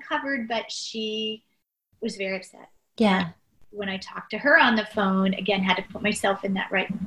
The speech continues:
Speaker 1: mindset and say, you know, "That's not my fault. That is my fault. I take responsibility for that." And I realized what she was telling me, it's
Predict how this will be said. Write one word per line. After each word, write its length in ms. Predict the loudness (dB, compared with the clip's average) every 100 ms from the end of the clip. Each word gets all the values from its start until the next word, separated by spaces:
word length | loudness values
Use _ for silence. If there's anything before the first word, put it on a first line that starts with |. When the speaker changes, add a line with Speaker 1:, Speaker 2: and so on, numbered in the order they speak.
| -10 0
Speaker 1:
mindset 400 | 2 4 0 -10
and 100 | -4
say, 160 | -4
you 140 | -2 -4
know, 80 | -4
"That's 220 | -4 -2
not 140 | 0
my 160 | 4 2
fault. 360 | 2 0 0 -4 _ -4
That 160 | -2 0
is 200 | 0 0
my 400 | 2 6 4 4
fault. 200 | 0 2
I 120 | 4 2
take 240 | 2 0
responsibility 840 | 0 -2 -2 -4 -2 -2 0 -2 0
for 80 | 2
that." 300 | 2 2 -4 _ _ _ _ -2
And 520 | 0 2 2 0 -4 _ _ _ _ -2
I 160 | 0 2
realized 720 | 0 0 2 0 -2 -12 -20 -20 _ _ _
what 180 | -4 -2
she 120 | -2
was 140 | -4 -4
telling 160 | -6
me, 60 | -2
it's 160 | -4